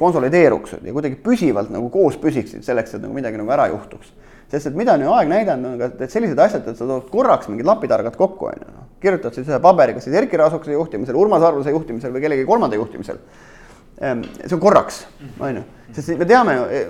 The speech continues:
noh, firma strateegia tegemise ka, et see strateegia on,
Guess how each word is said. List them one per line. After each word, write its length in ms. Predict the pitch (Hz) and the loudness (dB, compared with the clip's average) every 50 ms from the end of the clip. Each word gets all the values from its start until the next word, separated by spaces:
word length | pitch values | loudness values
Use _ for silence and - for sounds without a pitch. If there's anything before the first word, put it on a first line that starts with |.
| 90 120 160 | -8 -10 -10
noh, 80 | 135 - | -6 -2
firma 280 | 202 220 214 180 139 | 0 0 2 2 0
strateegia 440 | - - 147 - 220 240 185 131 127 | -2 -2 -2 4 6 6 6 6 4
tegemise 360 | 185 214 214 156 123 117 131 - | 2 2 2 0 -2 -2 -6 -4
ka, 180 | 185 220 202 135 120 | -2 0 0 0 0
et 140 | - - 120 | -2 -4 -8
see 140 | 127 135 123 - | -6 -6 -8 -6
strateegia 680 | - 139 139 - 233 240 208 156 131 123 135 131 120 131 131 - - - - - - - _ - - - | -6 -8 -2 2 6 6 6 6 4 2 2 2 2 2 -2 -8 -18 -20 -20 -20 -20 -20 _ -14 -6 -2
on, 280 | - 123 123 135 139 | -2 -2 -2 -4 -8